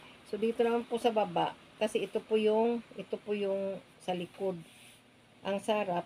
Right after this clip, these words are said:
bali, one, one and one fourth ang dinagdag ko rito. Pero pag medyo hindi po sila matataba, medyo payat lang, one inch lang po.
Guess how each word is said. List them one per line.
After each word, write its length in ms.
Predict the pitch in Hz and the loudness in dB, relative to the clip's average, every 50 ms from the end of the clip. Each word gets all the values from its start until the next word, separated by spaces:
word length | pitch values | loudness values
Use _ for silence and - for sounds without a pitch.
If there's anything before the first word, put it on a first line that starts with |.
| - | -4
bali, 480 | 190 185 185 190 190 190 190 190 190 185 - - - - - - - - - - - | -2 0 0 0 0 0 -2 -2 -2 -4 -8 -14 -20 -20 -20 -20 -20 -20 -20 -20 -12
one, 600 | - 202 208 214 214 220 233 233 240 247 254 254 - - - - - - - - - - - - - - - - - - - - - - - | -4 0 0 2 2 2 0 0 0 0 -2 -2 -4 -8 -16 -20 -20 -20 -20 -20 -20 -20 -20 -20 -20 -20 -20 -20 -20 -20 -20 -20 -20 -12 -6
one 180 | - 202 202 190 | -4 -4 -2 0
and 160 | 208 220 214 | 0 0 2
one 200 | 220 226 220 220 - | 2 2 2 0 -2
fourth 220 | 208 196 196 190 - - | -2 -2 -2 -2 -2 -2
ang 180 | 202 202 190 | -2 -2 -2
dinagdag 400 | 196 190 202 190 196 190 190 185 185 - | -4 -4 -4 -4 -4 -4 -6 -6 -4 -6
ko 80 | - | -6
rito. 380 | 190 185 170 165 - - 180 170 | -4 -4 -4 -6 -6 -8 -8 -8
Pero 160 | - - 196 - - | -6 -6 -6 -6 -4
pag 180 | - 202 202 | -4 -4 -4
medyo 720 | 202 214 214 220 196 196 226 220 214 214 214 214 214 202 - - - - | -2 -2 -2 -2 -2 -2 -2 0 0 0 0 0 -2 -4 -6 -12 -12 -10
hindi 300 | - 190 208 202 214 208 | -8 -6 -4 -4 -6 -6
po 100 | - 214 | -6 -8
sila 240 | 202 - 214 208 208 | -6 -2 -2 -2 -2
matataba, 640 | 208 214 - 226 220 - 226 214 180 170 165 - - - - - - - - - - - - - - - - - - 190 | -2 -2 -4 -4 -2 0 -2 0 0 0 -2 -2 -4 -10 -18 -20 -20 -20 -20 -20 -20 -20 -20 -20 -20 -20 -20 -16 -10 -8
medyo 260 | 196 190 190 214 208 | -8 -4 -4 -4 0
payat 300 | - 220 214 202 202 - | 2 2 2 2 2 0
lang, 380 | 180 175 180 180 175 175 175 175 - - - - - | 0 0 0 -2 -4 -6 -8 -10 -14 -18 -20 -14 -4
one 240 | 190 196 196 202 202 | -2 0 0 0 0
inch 300 | - 202 208 185 185 - | -2 -2 -2 -4 -2 -2
lang 240 | 214 202 190 175 165 - - | 0 0 0 -2 -4 -6 -4
po. 160 | - 202 - | -2 -2 -2